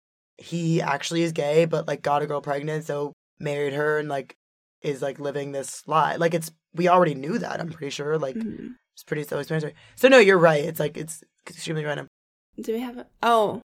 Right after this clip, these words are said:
Speaker 2: I was gonna say my last thing that I wanted to talk about was the loss of Rules, which is incredibly upsetting to me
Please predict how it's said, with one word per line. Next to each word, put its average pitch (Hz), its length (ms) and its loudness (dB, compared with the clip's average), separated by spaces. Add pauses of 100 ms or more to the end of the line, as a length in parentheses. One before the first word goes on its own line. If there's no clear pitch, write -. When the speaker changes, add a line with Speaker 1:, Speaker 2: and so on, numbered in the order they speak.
(100)
Speaker 2:
I 214 60 -4
was 220 100 -4
gonna 240 140 -6
say 254 200 -6
my 220 200 -2
last 208 360 -4
thing 254 180 -4
that 208 120 -4
I 196 80 -8
wanted 196 240 -8
to - 140 -10
talk - 300 -6
about - 500 -6 (580)
was 285 160 -6
the 262 140 -2
loss 233 640 4 (520)
of 208 180 -6
Rules, 220 1000 0 (540)
which - 100 -18
is - 160 -10
incredibly 330 800 -4
upsetting 202 560 -6
to 208 200 -6
me 208 440 -4